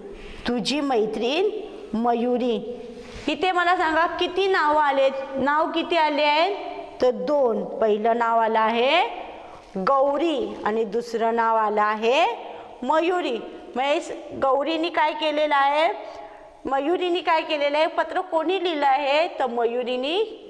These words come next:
गौरीला लिहिलेलं आहे. मग आता इथे बघा, पत्रात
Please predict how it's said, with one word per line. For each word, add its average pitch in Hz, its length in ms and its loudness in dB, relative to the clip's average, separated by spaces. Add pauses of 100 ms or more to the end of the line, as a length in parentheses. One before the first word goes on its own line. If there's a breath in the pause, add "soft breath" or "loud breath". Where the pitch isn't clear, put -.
गौरीला 240 580 2
लिहिलेलं 226 480 0
आहे. 202 280 0 (640 loud breath)
मग 269 100 2
आता 294 340 2
इथे 330 220 0
बघा, 277 340 2 (560)
पत्रात 302 480 2